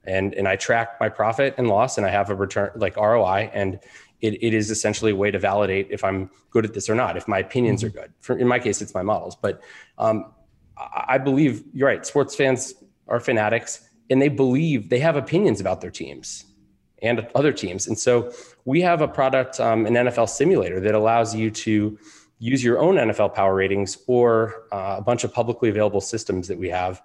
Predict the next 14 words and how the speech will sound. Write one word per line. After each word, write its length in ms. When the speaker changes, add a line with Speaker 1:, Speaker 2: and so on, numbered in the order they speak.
Speaker 1:
uh, 120
such 240
as 120
E 80
S 100
P 160
N's 300
F 160
P 160
I, 340
Pro 180
Football 280
Focus, 760
um, 340